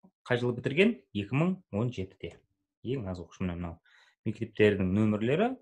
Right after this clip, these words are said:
мынау бітірген оқушылардың саны ең аз. Так, он екі. Берілген К бүтін оң сан болсын дейді. Ондай болса, тізбеде неше жұп сан бар дейді. Енді қараңыздар, бізде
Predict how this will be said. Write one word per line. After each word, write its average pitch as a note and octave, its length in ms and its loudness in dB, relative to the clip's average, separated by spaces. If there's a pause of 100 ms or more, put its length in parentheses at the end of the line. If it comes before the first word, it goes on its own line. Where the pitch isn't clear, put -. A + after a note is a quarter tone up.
(120)
мынау B2 240 -4
бітірген G2 400 -4
оқушылардың F#2 360 -12
саны E3 400 -2
ең A2 360 -4
аз. - 220 -14 (600)
Так, G#2+ 500 2 (1040)
он C#3 280 0
екі. G#2+ 340 -2 (580)
Берілген E3 480 4
К C3 460 4 (100)
бүтін B2+ 380 0 (100)
оң B2+ 240 2
сан A#2+ 240 0
болсын G#2+ 380 -2
дейді. F2 180 -10 (800)
Ондай A#2 240 2
болса, G#2+ 480 2
тізбеде A2+ 340 -2
неше G#2+ 380 -4
жұп G2 160 -14
сан F#2+ 160 -4
бар F2 160 -8
дейді. F#2+ 220 -8
Енді - 80 -12
қараңыздар, A2 340 4
бізде A2 300 4